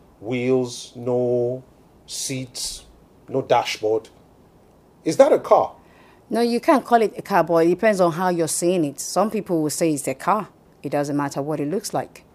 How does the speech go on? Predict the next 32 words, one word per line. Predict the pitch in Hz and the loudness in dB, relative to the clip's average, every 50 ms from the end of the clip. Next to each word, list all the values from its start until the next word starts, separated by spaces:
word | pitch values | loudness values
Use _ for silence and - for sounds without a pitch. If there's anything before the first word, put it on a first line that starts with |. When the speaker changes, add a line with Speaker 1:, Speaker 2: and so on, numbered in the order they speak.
| _ _ _ - | _ _ _ -6
Speaker 2:
It | 156 156 | -4 -2
is | 170 233 240 - | -2 -2 -2 -2
a | 170 131 | -4 -4
car. | - - - 113 - - _ _ _ _ _ _ _ _ _ _ _ _ _ _ _ _ _ - - - | -6 -8 -12 -14 -14 -16 _ _ _ _ _ _ _ _ _ _ _ _ _ _ _ _ _ -20 -16 -10
You | 170 165 170 | -6 -4 -2
know, | 156 156 147 151 - - - - _ | -2 -2 -4 -6 -8 -12 -20 -16 _
and | - 170 175 170 175 | -4 -2 0 4 4
then | 190 190 185 175 175 | 4 6 6 4 4
I | 185 190 208 | 6 4 4
might | 214 208 180 175 | 4 4 0 0
come | - 190 175 170 | -2 -2 -2 0
and | 160 156 | 0 -2
say, | 151 - 170 160 - - | -2 -2 -4 -4 -4 -4
"It | - 185 180 160 | -6 -6 -2 -2
is | 262 277 220 | -2 -2 0
not | 202 175 165 - | 0 0 0 -2
a | 151 135 | -4 -8
car | - - 147 139 | -6 -4 -4 -4
because | 143 147 - - 170 165 156 | -4 -6 -6 -4 -4 -2 -2
it's | 160 151 147 | -2 0 2
not | 160 143 | 2 4
Speaker 1:
As | 143 | 4
a | 147 | 4
Speaker 2:
moving." | 143 151 | 2 2
Speaker 1:
chaplain, | 147 190 - 147 143 160 127 95 87 - - - | 2 0 0 2 2 2 0 0 -2 -8 -8 -8
as | 120 120 | -6 -6
a | 123 | -8
chaplain, | 110 - 147 139 - - 113 90 85 - - - - | -8 -4 -4 -4 -4 -4 -8 -10 -10 -12 -20 -20 -6
what | 113 143 185 196 190 196 - - - - _ _ _ _ _ _ _ _ _ _ _ _ _ - | 0 2 2 2 0 -2 -8 -14 -14 -16 _ _ _ _ _ _ _ _ _ _ _ _ _ -18
should | - - - - 151 135 120 117 120 - - - - - - _ _ _ _ _ _ _ - - - - - | -12 -10 -8 -6 -4 -6 -6 -8 -10 -16 -20 -20 -20 -20 -20 _ _ _ _ _ _ _ -20 -20 -20 -20 -12
people | - - 175 165 160 - - 156 151 151 151 151 147 143 - - - _ _ _ _ _ _ _ _ _ _ _ _ _ _ | -8 -6 -6 -6 -6 -4 0 2 2 4 4 2 0 -2 -8 -16 -20 _ _ _ _ _ _ _ _ _ _ _ _ _ _
know | - 110 127 143 151 147 123 95 - - | -12 -8 0 6 8 8 8 6 4 -6